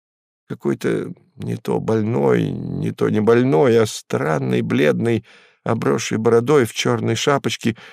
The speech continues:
и в каком-то халате спускался вниз нетвёрдыми шагами. Его бережно вела под руку какая-то дамочка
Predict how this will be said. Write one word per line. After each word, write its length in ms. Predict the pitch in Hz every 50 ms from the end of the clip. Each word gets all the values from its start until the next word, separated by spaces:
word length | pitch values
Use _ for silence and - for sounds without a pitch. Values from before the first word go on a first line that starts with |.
| - _ _
и 120 | 135 127
в 80 | - -
каком-то 420 | 123 120 - 135 - - - 117
халате 540 | - - - 131 131 127 - - - - 98
спускался 680 | - - - 107 - - - 120 110 107 - - 110
вниз 380 | 101 104 117 120 117 - - - - - _ _ _ _ _ _ _ _
нетвёрдыми 760 | 120 110 117 113 - 107 110 120 113 110 107 110 113 113 110
шагами. 720 | 110 - - 120 117 110 95 98 92 85 78 78 80 - - _ - _ _ _ _ _ _ _ _ _ _
Его 480 | - - 143 156 165 170 190 190 170 143
бережно 460 | 131 135 156 147 131 127 120 120 123
вела 260 | 117 123 123 127 120
под 260 | 117 - 131 127 120 117
руку 300 | 113 113 - 120 113 104
какая-то 500 | - 117 113 - 113 107 107 107 - 110
дамочка 580 | 101 139 139 139 143 147 - - - 151 143